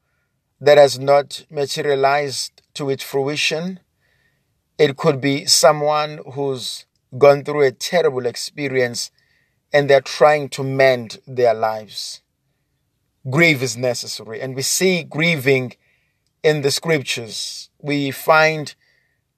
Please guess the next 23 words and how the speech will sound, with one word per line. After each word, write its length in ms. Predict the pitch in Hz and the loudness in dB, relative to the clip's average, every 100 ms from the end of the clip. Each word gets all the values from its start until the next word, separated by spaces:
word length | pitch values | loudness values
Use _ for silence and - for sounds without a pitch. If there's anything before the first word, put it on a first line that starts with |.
| _ - | _ 2
the 180 | 156 | 4
apostles 540 | 151 175 175 - 165 135 | 4 6 2 2 -4 -2
going 300 | 151 151 160 | -2 -2 -2
up 140 | 151 | -4
to 100 | - | -4
the 160 | 143 147 | -6 0
upper 280 | 151 - 147 | 0 0 -4
room 400 | 156 160 139 127 | 0 0 -2 -4
after 200 | 139 123 | -4 -4
the 120 | 135 | -6
death 320 | 120 139 131 - | 0 2 2 -2
of 160 | 120 | -6
Jesus, 440 | - 131 120 117 123 | -6 -8 -8 -8 -8
and 180 | 127 | -4
Mary 440 | 135 151 175 156 123 | 2 4 4 0 -6
joining 500 | 127 120 123 120 113 | -4 -4 -4 -12 -2
them. 340 | 147 147 131 - _ _ _ _ | 0 0 -4 -16 _ _ _ _
Yes, 600 | 143 151 139 - - - | 4 4 4 -4 -10 -10
she 240 | - 147 120 | -8 -8 -2
joins 340 | 147 151 131 | -2 -2 -4
them 160 | 131 127 | -6 -6
in 160 | 120 | -10
prayer, 640 | - - 165 160 143 131 | -8 4 6 6 2 -2